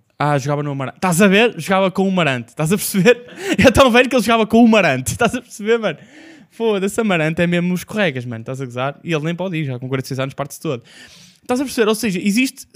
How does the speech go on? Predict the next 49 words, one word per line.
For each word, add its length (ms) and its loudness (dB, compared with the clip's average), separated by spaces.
o 100 0
Google 320 0
assume 340 -2
que 120 -16
quando 180 -4
tu 80 -6
perguntas 400 -6
a 60 -4
idade 180 -6
de 60 -12
João 100 -4
Pedro 160 -6
Pereira, 340 -2
é 180 0
outro 300 -2
João 120 -6
Pedro 200 -6
Pereira. 260 -4
Eu 160 -4
sou 140 -6
o 40 -4
João 120 -4
Pedro 120 -6
Pereira 240 -4
número 340 -4
dois, 360 -2
mano. 320 -6
Estás 280 -6
a 20 0
perceber? 380 -4
Por 80 -4
isso 120 0
é 40 -2
que 120 -16
isto 160 -12
anda-me 240 -2
tudo 180 -2
a 20 -4
afetar 320 -6
a 20 -8
cabeça, 400 -8
mano. 140 -4
O 40 -12
pessoal 200 -4
vem 100 -4
ter 80 -6
comigo. 460 0
Esqueça, 380 -2
mano. 180 -2